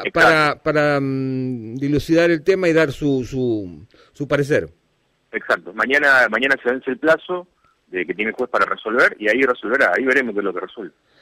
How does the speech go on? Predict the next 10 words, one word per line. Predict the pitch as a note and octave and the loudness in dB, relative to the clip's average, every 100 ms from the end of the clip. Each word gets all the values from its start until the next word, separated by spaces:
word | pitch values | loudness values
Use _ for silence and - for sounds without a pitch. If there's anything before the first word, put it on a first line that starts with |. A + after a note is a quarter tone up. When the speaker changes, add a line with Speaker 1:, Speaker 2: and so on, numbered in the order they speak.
| _ _ | _ _
Speaker 2:
Está | - D#3+ E3+ | -6 -2 2
bien. | E3 D3 D3+ | 2 2 0
¿Dónde | B3 C#4 | 2 2
está, | B3+ B3 A3 G3+ F#3 F3 | 2 4 6 6 4 2
eh, | E3 E3 - | 2 2 4
eh, | E3+ E3 | 6 6
alojado | D#3+ D3+ F3 D#3 D3 C#3 C3+ | 6 4 4 6 6 6 4
el, | C#3 C3+ B2 | 2 2 0
el | C3+ | -2
acusado? | C3 B2+ C#3 B2+ F#3 | -2 -2 0 2 0